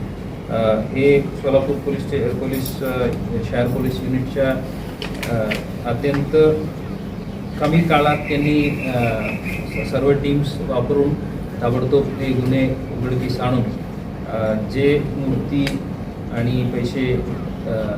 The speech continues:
चोरी गेलं होतं ते सर्व, अ, इमिडिएट रिकव्हर केलेलं आहे. कुठल्याही प्रकारचं नुकसान न होता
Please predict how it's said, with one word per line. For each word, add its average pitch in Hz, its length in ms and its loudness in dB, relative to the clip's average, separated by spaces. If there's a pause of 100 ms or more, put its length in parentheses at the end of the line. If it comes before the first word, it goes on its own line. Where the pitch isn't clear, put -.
(160)
चोरी 120 240 0
गेलं 120 260 2
होतं 120 320 2 (200)
ते 123 80 -4
सर्व, 117 380 4 (800)
अ, 107 360 0 (200)
इमिडिएट 131 360 4
रिकव्हर 131 340 2
केलेलं 123 360 0
आहे. 123 180 2
कुठल्याही 117 460 0
प्रकारचं 113 600 -2
नुकसान 120 300 0
न 117 140 2
होता 120 440 2